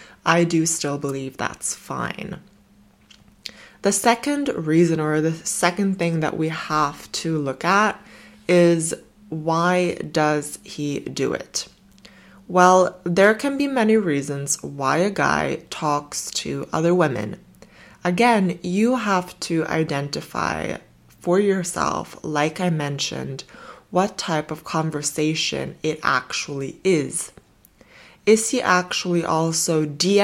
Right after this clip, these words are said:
Ming women on Instagram or other social media platforms? Does he send sexy pictures of himself to other women? Or is he talking about the latest project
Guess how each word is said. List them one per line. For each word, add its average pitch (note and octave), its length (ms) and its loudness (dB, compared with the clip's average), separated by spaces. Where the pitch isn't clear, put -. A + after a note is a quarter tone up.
Ming E3 340 0
women C3+ 380 -2
on C#3 300 -4
Instagram C#3+ 840 -4
or C#3 320 -6
other D3+ 240 -2
social C#3+ 460 -4
media D3 400 -2
platforms? C#3+ 920 -6
Does A3 320 6
he A#3 120 -2
send D#3+ 460 0
sexy - 420 -6
pictures D#3 520 -6
of F3 240 -4
himself D#3+ 600 -4
to B3+ 340 2
other G3 260 4
women? D#3 560 0
Or G3+ 260 6
is G3 260 2
he F#3+ 120 -2
talking D#3 640 -2
about C#3+ 340 -4
the D#3 80 -2
latest C#3+ 460 -2
project C#3 600 -6